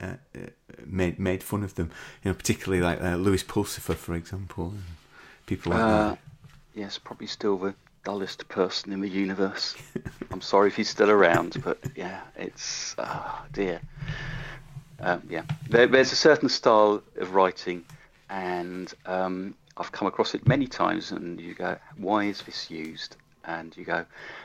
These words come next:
Speaker 2: when you become an editor of a magazine, you go, "Because I've got a page to fill."
Speaker 1: Yeah. <laughs>
Speaker 2: And it's not terrible, is, uh, is the, um, is, is, uh, the thing. Um,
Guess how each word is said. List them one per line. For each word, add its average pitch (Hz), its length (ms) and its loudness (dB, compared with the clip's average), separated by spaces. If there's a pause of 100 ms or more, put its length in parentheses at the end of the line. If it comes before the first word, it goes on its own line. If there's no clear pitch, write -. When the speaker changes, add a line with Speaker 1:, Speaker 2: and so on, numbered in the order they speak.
(600)
Speaker 2:
when 143 160 8
you 165 80 8
become - 300 4
an 117 80 8
editor 135 320 2
of 82 60 -2
a 87 40 -6
magazine, 87 720 -4
you 101 60 -8
go, 107 180 4 (400)
"Because 113 280 0
I've 110 120 2
got - 180 4
a 101 40 -6
page - 440 -2
to - 80 -10
fill." 78 280 -4 (1000)
Speaker 1:
Yeah. 87 180 0
<laughs> - 40 -12 (600)
Speaker 2:
And 107 140 8
it's 110 180 4
not 127 300 4
terrible, 95 580 6 (300)
is, - 400 -4
uh, 92 200 4 (100)
is 90 300 -6
the, 87 320 -6
um, 90 380 -4 (640)
is, - 260 -8
is, - 240 -2 (180)
uh, - 360 -4 (180)
the - 80 -14
thing. 90 200 -8 (400)
Um, 151 320 8